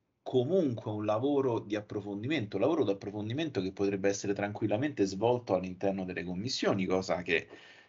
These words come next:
come dire, motiva molta parte del fatto che, eh, le nostre commissioni non sono, come dire, affette da grafomania, ma stanno cercando di, di, di di approfondire il più possibile. Guardate, io chiaramente posso portare la testimonianza della mia commissione urbanistica, dove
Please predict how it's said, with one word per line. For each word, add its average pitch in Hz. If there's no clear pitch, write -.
come 98
dire, 95
motiva 107
molta 104
parte 117
del 98
fatto 113
che, 95
eh, 92
le 92
nostre 104
commissioni 98
non 95
sono, 95
come 90
dire, 90
affette 113
da 104
grafomania, 98
ma 87
stanno 98
cercando 101
di, 92
di, 90
di 87
di 101
approfondire 113
il 98
più 107
possibile. 98
Guardate, 98
io 110
chiaramente 110
posso 101
portare 101
la 101
testimonianza 101
della 98
mia 117
commissione 98
urbanistica, 98
dove 95